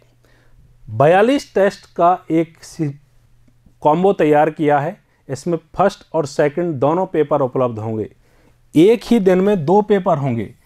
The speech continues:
हम तीन-तीन घंटे की बजाय दो-दो आवर्स के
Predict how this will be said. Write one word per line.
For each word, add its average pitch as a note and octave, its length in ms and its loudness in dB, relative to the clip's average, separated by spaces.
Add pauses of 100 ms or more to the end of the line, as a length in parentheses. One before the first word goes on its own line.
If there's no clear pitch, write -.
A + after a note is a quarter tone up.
(260)
हम D#3+ 300 -6
तीन-तीन A#3 540 4
घंटे E3+ 380 0
की G#3 140 -2
बजाय F3 540 2 (500)
दो-दो F3+ 420 2
आवर्स G3 460 2
के F3+ 340 -4